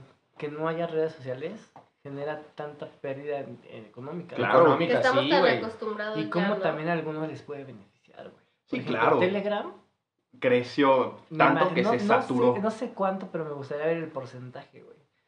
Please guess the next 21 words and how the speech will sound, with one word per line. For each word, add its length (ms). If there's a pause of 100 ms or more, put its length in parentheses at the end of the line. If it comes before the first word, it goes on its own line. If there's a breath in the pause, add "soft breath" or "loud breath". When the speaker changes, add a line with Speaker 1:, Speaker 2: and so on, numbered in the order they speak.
Speaker 1:
O 200
sea, 240 (120)
¿cuánto 400
porcentaje 560
de 100
usuarios, 640 (280)
eh, 400 (340)
se 140
Speaker 4:
Subieron 240
en 60
Speaker 1:
trasladaron 360
Speaker 4:
ese 100
Speaker 1:
de 60
Speaker 4:
momento, 140 (240)
Speaker 1:
WhatsApp 120
a 160
Speaker 4:
¿no? 60
Speaker 1:
Telegram, 320
Speaker 3:
Sí. 400
Speaker 1:
por 80
ejemplo? 300